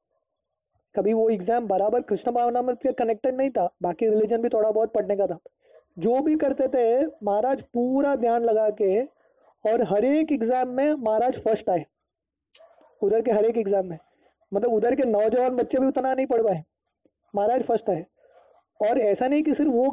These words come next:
वही कर रहे थे, उस समय के जीबीसी थे, उनके हजारों शिष्य थे,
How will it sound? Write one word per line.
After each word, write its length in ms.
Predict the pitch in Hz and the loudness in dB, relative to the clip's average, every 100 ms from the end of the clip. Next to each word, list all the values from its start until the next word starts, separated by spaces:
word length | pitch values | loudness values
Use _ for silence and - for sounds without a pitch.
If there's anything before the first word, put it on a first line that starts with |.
| 240 | 0
वही 220 | 226 277 | 0 2
कर 160 | 277 | 0
रहे 140 | 247 226 | 0 0
थे, 220 | 202 156 _ _ _ _ _ _ _ _ - | 0 -4 _ _ _ _ _ _ _ _ -2
उस 180 | 202 | 0
समय 160 | 233 226 | 2 0
के 100 | 240 | 0
जीबीसी 420 | 196 196 220 240 | 0 0 0 -2
थे, 260 | 226 196 220 302 _ _ _ - | 0 2 0 -2 _ _ _ -4
उनके 240 | 196 202 | -4 -2
हजारों 380 | 180 180 196 226 | -2 0 2 0
शिष्य 360 | 214 202 - 208 | 0 -6 -2 0
थे, 180 | 185 | 0